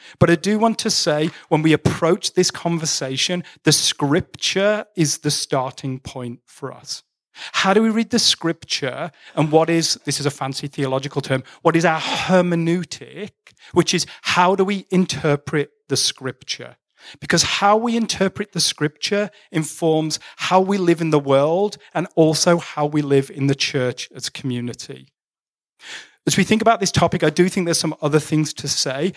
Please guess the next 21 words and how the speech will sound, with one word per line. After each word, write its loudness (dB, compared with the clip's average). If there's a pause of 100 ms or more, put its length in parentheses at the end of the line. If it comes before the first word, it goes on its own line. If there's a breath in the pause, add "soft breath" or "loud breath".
(120)
that 6
when 2
we 2
look 2
at 0
a 0
certain -2
topic, -8
what 0
we 2
want 2
to -8
ask -2
is, -4 (260 loud breath)
what 4
does 2
the 0
scripture 0
say -6
about -12
it? -6